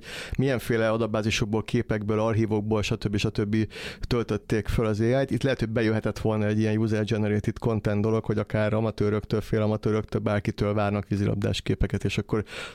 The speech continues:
okosítsuk föl együtt. Tehát szerintem ez egy izgalmas része lett. Ami, inkább amire kíváncsi vagyok, hogy hogyan lesz ez majd felhasználva, tehát akkor a,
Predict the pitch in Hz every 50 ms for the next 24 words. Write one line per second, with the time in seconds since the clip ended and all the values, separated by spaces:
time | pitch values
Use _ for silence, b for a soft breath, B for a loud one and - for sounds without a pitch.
0 | B - - 80 110 - 127 113 - 113 107 - - 110 - - - 104 104 98
1 | 98 98 117 143 156 - - 110 - - - 110 107 - 117 107 110 101 110 107
2 | 113 110 107 107 101 101 104 104 - - B B B B B B B - 110 -
3 | 120 127 147 151 - - 127 - - 160 131 139 113 113 131 127 113 104 - -
4 | 127 143 170 175 - - 170 156 151 156 - - 139 - - 131 131 131 127 123
5 | 127 120 - - - - 120 110 113 113 113 110 - - - 123 127 117 107 98
6 | - - 107 101 101 107 127 135 - 117 110 - - - - - 117 110 110 110
7 | 110 107